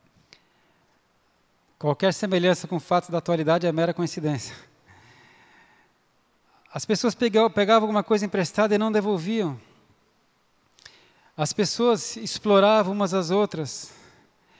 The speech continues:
As pessoas queriam o poder. O mundo era muito mau, porque o ser humano é muito corrompido.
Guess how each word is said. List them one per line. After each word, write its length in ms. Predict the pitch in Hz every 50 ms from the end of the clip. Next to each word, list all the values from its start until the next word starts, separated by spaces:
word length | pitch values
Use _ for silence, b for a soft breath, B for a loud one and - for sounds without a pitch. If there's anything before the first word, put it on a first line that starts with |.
| b b b b b
As 200 | 156 147 147 -
pessoas 340 | - 202 180 - 233 185 -
queriam 320 | - - 208 208 214 214
o 40 | 202
poder. 520 | - - 208 185 165 196 208 196 156 117 - - _ _ - _ _ _ _ _ _ _ _ _ _ _ _ b b b b b b _ _ _ _ _ _ _ _ - _ _ _ _ _ _ _ _ _ _ _ -
O 100 | 165 139
mundo 360 | 147 165 190 202 185 180 175
era 180 | 170 165 160
muito 460 | 143 147 160 165 156 - 180 175 202 - _ _ _ _ _ _ _ _ _ _ _ _
mau, 720 | - 160 165 180 208 214 208 185 147 123 110 101 - _ b b b b b b b b b b b b b b _ _ -
porque 220 | 175 - - 208
o 60 | 196
ser 260 | - - - 214 202 196
humano 320 | 185 180 196 208 202 202
é 40 | 202
muito 300 | 196 214 208 - 220 -
corrompido. 720 | - 220 185 214 220 190 160 - 214 233 240 180 151 123